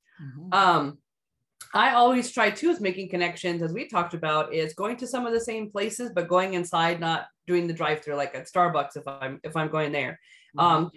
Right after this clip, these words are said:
Speaker 2: getting to know people, that, a waitress that comes up, or a waiter, or the barista. "Hi, how are you today? Bob, what's your name?" I know Kimberly has a, um,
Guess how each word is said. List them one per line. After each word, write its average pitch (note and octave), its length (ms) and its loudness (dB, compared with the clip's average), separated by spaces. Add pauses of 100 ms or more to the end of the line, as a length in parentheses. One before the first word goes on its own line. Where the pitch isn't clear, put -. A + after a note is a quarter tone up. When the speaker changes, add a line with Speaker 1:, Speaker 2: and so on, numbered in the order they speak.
(140)
Speaker 2:
getting B3+ 180 4
to B3 100 -2
know A#3 180 2
people, C3+ 440 -4
that, C#3+ 260 2 (200)
a F3+ 100 4
waitress F#3 640 -2
that D#3+ 240 -2
comes E3 260 -2
up, C#3+ 320 0
or D3+ 120 0
a D3+ 40 0
waiter, F3+ 580 -2
or D3+ 520 -4 (160)
the F#3 80 -6
barista. G3 580 -2
"Hi, G#3+ 220 -4
how G#3+ 180 -2
are G3 160 0
you G#3 100 -10
today? F3+ 680 -6
Bob, F3 260 0
what's F3 160 -2
your F#3+ 80 -12
name?" F3 240 -6
I G3 120 0
know G#3 140 0
Kimberly G#3 380 -4
has F3+ 240 -2
a, D#3 180 -4 (460)
um, - 240 4